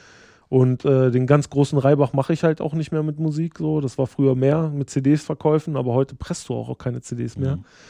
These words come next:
Speaker 1: Heute kriegst du über Spotify und Dings deine paar Euros und, äh, ja, das ist es dann irgendwann auch nicht mehr wert, ne? Genau.
Speaker 2: Da ist natürlich die Konkurrenz auch, ne, also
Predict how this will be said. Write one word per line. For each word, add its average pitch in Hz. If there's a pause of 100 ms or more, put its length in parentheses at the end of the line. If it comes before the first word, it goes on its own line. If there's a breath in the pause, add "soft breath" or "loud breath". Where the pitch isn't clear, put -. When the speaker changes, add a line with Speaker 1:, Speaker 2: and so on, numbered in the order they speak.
(140 loud breath)
Speaker 1:
Heute 139
kriegst -
du 143
über 127
Spotify 131
und 123
Dings 143
deine 135
paar 127
Euros 151
und, 131
äh, 123 (680 soft breath)
ja, 117 (100)
das 120
ist -
es 131
dann 139
irgendwann 143
auch 135
nicht 139
mehr 120
wert, 123
ne? 113 (580)
Genau. 113
Speaker 2:
Da 101
ist -
natürlich 107
die 107
Konkurrenz 113
auch, 95
ne, 98
also 95